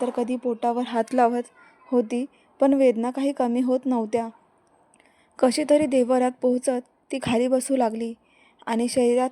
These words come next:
त्राण नसल्याने ती जमिनीवर तशीच पडली. तिला तिथे हात धरून उठविणारं कुणीच नव्हतं,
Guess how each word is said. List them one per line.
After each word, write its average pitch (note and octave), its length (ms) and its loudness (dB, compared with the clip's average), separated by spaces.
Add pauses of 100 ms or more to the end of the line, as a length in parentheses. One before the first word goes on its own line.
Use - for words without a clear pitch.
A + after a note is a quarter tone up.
त्राण B3 220 -2
नसल्याने B3 560 -4 (480)
ती C#4+ 100 0
जमिनीवर C#4 600 4
तशीच C4+ 320 -4
पडली. A3+ 420 -2 (640)
तिला C4 260 2
तिथे E4 180 0
हात C4+ 220 0
धरून C#4 380 -2
उठविणारं B3 600 -4 (320)
कुणीच C#4 320 0
नव्हतं, B3 400 -4